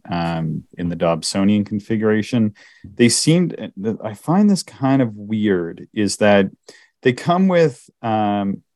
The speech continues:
sort of okay focusers, um, but what,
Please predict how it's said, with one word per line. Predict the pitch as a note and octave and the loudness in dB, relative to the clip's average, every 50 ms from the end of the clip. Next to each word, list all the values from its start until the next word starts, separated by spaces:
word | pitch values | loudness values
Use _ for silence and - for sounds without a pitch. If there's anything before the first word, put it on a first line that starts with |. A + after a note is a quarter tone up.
| _ _ - | _ _ -14
sort | - - - E3 E3 D#3 | -14 -4 0 2 6 6
of | C#3+ B2+ A2 - - _ _ _ _ - | 6 6 4 -2 -8 _ _ _ _ 0
okay | A#2 B2 B2 A#2+ - - - - B2+ B2 B2+ C3 B2 | 2 2 2 2 -2 -16 -10 -4 0 2 4 2 2
focusers, | B2+ - A#2 G#2+ G2 - - F#2+ - - F#2 F2+ F#2 F#2 F#2 - _ _ _ _ _ _ _ _ _ - | 0 2 2 2 2 2 -2 -6 -6 -6 -10 -8 -10 -10 -12 -12 _ _ _ _ _ _ _ _ _ -2
um, | A2 G#2+ G#2+ G#2 G2+ G2 G2 G2 F#2+ F#2+ G2 F#2 - - _ _ _ _ _ _ _ | 0 2 2 4 2 2 2 0 0 0 -2 -4 -6 -10 _ _ _ _ _ _ _
but | - B2 A#2 G#2 | 2 2 2 2
what, | F#2 A#2 C3 B2+ A#2+ | 2 2 2 2 2